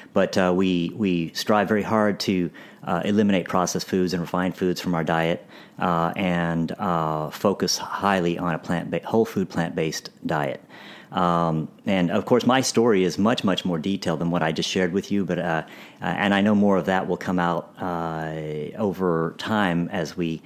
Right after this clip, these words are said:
you know, do more and more of these interviews, and I get to tell you more about myself and, uh, more details about the, about, uh, my evolution. So, uh, now let's meet, uh, Maya. Maya, why don't you share with us, uh, your story?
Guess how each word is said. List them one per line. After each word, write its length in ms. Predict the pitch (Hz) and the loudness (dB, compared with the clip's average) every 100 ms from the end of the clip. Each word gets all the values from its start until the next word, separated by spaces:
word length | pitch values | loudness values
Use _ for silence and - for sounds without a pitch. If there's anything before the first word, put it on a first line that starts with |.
| - - - | -16 -16 -4
you 80 | 92 | -2
know, 120 | 82 | 0
do 200 | 90 92 | 0 0
more 180 | 90 87 | 2 2
and 80 | |
more 120 | 87 87 | 2 0
of 40 | |
these 160 | 82 80 | 0 0
interviews, 400 | 92 82 82 80 | 0 0 0 0
and 80 | |
I 60 | 82 | -2
get 160 | 78 - | -4 -8
to 80 | |
tell 160 | - 87 | -4 -2
you 100 | 82 | 0
more 160 | 82 78 | 0 -2
about 160 | 80 | -2
myself 440 | 82 73 90 82 - | -6 -4 -4 -2 -4
and, 180 | 78 - - - - | -6 -6 -14 -20 -6
uh, 200 | 90 80 | -2 2
more 180 | 101 123 | 4 4
details 460 | 113 92 95 87 | 4 2 2 0
about 320 | 85 78 78 - | 0 -2 -4 -4
the, 380 | 80 71 73 | -6 -6 -6
about, 420 | 87 80 78 76 - | -4 -2 -2 -2 -4
uh, 240 | 73 73 - - | -4 -6 -12 -10
my 340 | 95 80 78 - | -4 -4 -4 -4
evolution. 600 | 85 82 85 - - - - - - - | -4 -2 -2 -2 -8 -12 -20 -20 -20 -14
So, 500 | - - 110 95 90 | -4 2 4 4 2
uh, 680 | 95 110 98 92 90 85 82 - - - | 0 2 4 4 4 4 0 -2 -10 -4
now 380 | - 123 139 104 - | 2 4 2 0 -2
let's 280 | 110 123 - | 0 0 2
meet, 380 | 101 98 - - - | 0 0 -4 -10 -6
uh, 440 | 104 92 90 87 | -2 0 0 0
Maya. 320 | 95 - - - | 0 0 -4 -4
Maya, 240 | 92 101 | 0 2
why 80 | 104 | 4
don't 160 | 101 107 | 2 2
you 60 | |
share 200 | 113 104 | 2 2
with 140 | 90 87 | 2 2
us, 320 | 87 - - | 0 0 -6
uh, 560 | - 87 82 80 78 80 | -4 -2 -2 -2 -4 -6
your 600 | - 92 101 101 92 82 - | -8 -2 2 4 2 0 -4
story? 380 | - 80 71 | -8 -4 -4